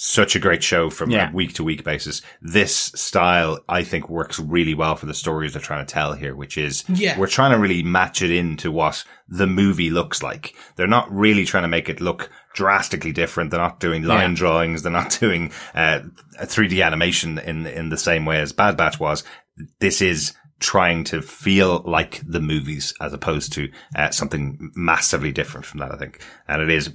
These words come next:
Speaker 1: it is
Speaker 2: Yeah,
Speaker 1: fantastic.
Speaker 2: absolutely.
Speaker 3: Yeah. So the second point I really want to just quickly jump into is the actual,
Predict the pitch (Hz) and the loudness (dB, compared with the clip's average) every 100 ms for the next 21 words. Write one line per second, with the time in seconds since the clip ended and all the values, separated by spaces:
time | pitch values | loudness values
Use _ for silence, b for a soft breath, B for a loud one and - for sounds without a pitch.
0 | _ 101 95 123 123 104 76 - - 123 | _ 2 4 6 4 4 -2 -4 -4 -2
1 | 120 - 113 107 104 92 87 B B B | 0 0 2 2 0 -4 -10 B B B
2 | B B _ - 220 208 262 247 240 214 | B B _ 0 2 4 2 2 2 2
3 | 185 170 170 170 165 147 156 - - 151 | 2 0 0 0 -2 -4 -8 -8 -12 -12
4 | 143 151 147 135 147 139 123 139 139 - | -8 -6 -6 -6 -6 -8 -8 -4 -4 -4
5 | - 143 131 131 | -6 -6 -8 -10